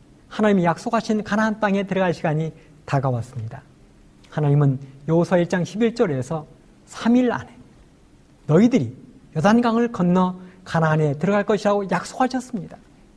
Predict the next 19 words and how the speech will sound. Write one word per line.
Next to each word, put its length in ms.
드디어 380
디데이가 600
잡힌 340
것입니다. 540
삼 320
일입니다. 420
삼 240
일 100
후면 360
그들은 420
가나안 360
땅에 220
들어갈 320
것이었습니다. 720
여러분, 180
디데이가 420
잡히면 600
가슴 320
설레죠. 560